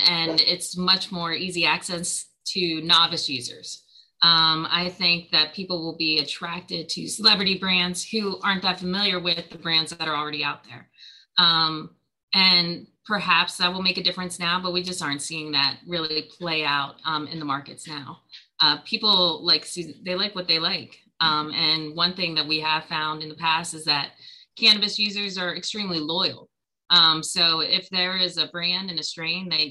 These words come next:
you know, your, your local farmer does for you that you particularly love, that's what people keep returning to. They're not going into shops and, you know, trying to try a whole smorgasbord or, "Oh, there's this new thing out." That's not,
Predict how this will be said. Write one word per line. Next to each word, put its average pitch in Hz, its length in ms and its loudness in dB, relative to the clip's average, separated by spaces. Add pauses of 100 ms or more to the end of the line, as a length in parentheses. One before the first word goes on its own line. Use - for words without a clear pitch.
(180)
you 175 200 -4
know, 170 200 -2
your, 165 400 -4
your 170 160 -4
local 160 260 -2
farmer 165 320 -2
does 160 240 0
for 175 100 -8
you 170 160 -2
that 147 280 0
you 175 180 -8
particularly 175 440 -6
love, 180 240 2
that's 185 220 0
what 180 120 -10
people 156 240 -4
keep - 220 -8
returning 151 400 -4
to. - 200 -8 (460)
They're 185 100 8
not 185 200 6
going 160 260 4
into 147 160 2
shops 147 520 2
and, 143 280 -2
you 143 60 0
know, 139 180 0
trying 147 240 -2
to 139 60 -2
try 147 260 0
a 147 60 0
whole 147 140 -8
smorgasbord 151 880 -2
or, 135 160 -4
"Oh, 160 220 0
there's 151 220 -6
this - 180 -8
new 165 180 -4 (120)
thing 165 160 -4
out." 160 220 2 (100)
That's 175 180 -4
not, 151 240 2